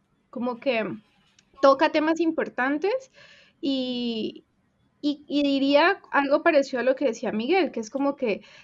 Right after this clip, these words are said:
se va un poquito más a la condición humana, y de pronto es ahí donde se puede perder, eh, el asunto del feminismo, porque, pues, si es para todos, pues, es difícil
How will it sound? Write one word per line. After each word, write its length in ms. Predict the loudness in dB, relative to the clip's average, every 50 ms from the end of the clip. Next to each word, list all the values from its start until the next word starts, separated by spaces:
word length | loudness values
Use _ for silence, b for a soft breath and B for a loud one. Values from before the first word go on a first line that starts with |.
| B _ 0
se 100 | 2 2
va 80 | 4 2
un 100 | 2 0
poquito 360 | 0 0 0 0 2 2 2
más 260 | 2 2 2 0 0 0
a 100 | 2 2
la 140 | 2 2 2
condición 420 | 0 -2 -2 -2 -2 -4 -4 -4
humana, 360 | -2 0 0 0 -2 -4 -8 -10 -8
y 100 | -6 -6
de 80 | -2
pronto 280 | 0 0 0 0 0 0
es 80 | 0 0
ahí 120 | 0 0
donde 200 | 0 0 -2 -2
se 80 | -4 -4
puede 220 | -4 -4 -4 -2
perder, 420 | -2 -2 -4 -2 -2 -2 -2 -2 B B B B B B _
eh, 220 | -6 -4 -4 -2 -2
el 80 | -2 -2
asunto 340 | -2 -2 -2 -6 -6 -4 -6
del 80 | -6
feminismo, 480 | -4 -4 -4 -2 0 0 0 0 -2 -4
porque, 240 | -6 -8 -8 -10 -8
pues, 220 | -4 -4 -6 -4 -4
si 160 | -4 -4 -4
es 120 | -4 -4
para 280 | -4 -2 -2 -2 -2 0
todos, 360 | 0 2 2 2 2 0 -2
pues, 460 | -4 -6 -6 -6 -6 -6 -12 -20 -20 _ _ _ _ _ _ _ _ _ _ -8
es 180 | -4 -4 -4 -4
difícil 500 | -6 -6 -6 -6 -6 -4 -4 -4 -6